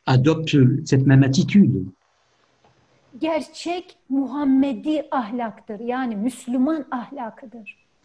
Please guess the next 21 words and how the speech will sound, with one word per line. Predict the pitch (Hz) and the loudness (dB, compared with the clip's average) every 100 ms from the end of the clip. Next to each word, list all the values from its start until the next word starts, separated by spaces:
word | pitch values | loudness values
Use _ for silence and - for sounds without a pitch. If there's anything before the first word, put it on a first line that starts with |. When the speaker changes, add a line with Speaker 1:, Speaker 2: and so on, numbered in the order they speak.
| - - _ _ - | -20 -20 _ _ 0
Speaker 1:
Mais | 139 139 | 4 6
la | 135 | 6
vérité, | 139 131 135 185 196 | 6 6 4 6 4
c'est | - 139 | 4 2
le | 120 120 | 4 4
caractère | 123 127 131 131 160 143 117 | 2 2 2 0 2 4 6
mohammedien. | 131 127 131 127 117 110 160 160 131 - - _ _ _ _ _ _ _ _ _ _ _ _ _ _ _ _ | 6 6 6 6 6 4 4 4 4 0 -10 _ _ _ _ _ _ _ _ _ _ _ _ _ _ _ _
Speaker 2:
Bütün | 294 - 403 427 381 | -10 -4 -2 0 -2
Müslümanlarda | 269 - 294 285 285 277 262 277 269 | -6 -4 -2 0 0 -2 -2 -2 -2
olması | 320 277 262 247 - | 2 4 4 2 -2
gereken | 240 247 240 233 240 226 | -4 -2 -2 -6 -8 -8
bir | 226 | -8
karakterdir. | - 226 214 - 214 196 - 190 - _ _ _ - - - | -8 -8 -8 -10 -12 -12 -16 -20 -20 _ _ _ -20 -10 2
Speaker 1:
Un | 135 | 4
caractère | 143 131 143 - 170 139 | 4 2 0 0 2 4
mohammedien | 139 131 139 139 127 123 185 208 185 | 6 6 6 6 6 6 6 6 4
que | - 131 127 127 - - - | 4 4 4 -2 -10 -12 6
tous | 220 | 8
les | 180 | 8
musulmans | 151 135 143 139 165 202 175 | 8 6 6 6 6 6 6
devraient, | 127 135 135 131 131 165 160 151 - | 6 6 6 6 6 6 6 4 -2